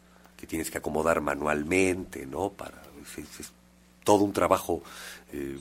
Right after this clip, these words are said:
muy físico, pues, para imprimir los textos que los niños escribían, pero después esto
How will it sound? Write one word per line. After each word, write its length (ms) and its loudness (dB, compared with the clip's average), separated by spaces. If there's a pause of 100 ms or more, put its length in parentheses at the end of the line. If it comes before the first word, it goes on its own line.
(120)
muy 280 -8 (840)
físico, 540 -2
pues, 260 2
para 340 -10 (100)
imprimir 440 -2
los 140 -4
textos 380 -6
que 100 -10
los 140 -8
niños 260 -2
escribían, 540 4
pero 160 -2
después 360 4
esto 360 6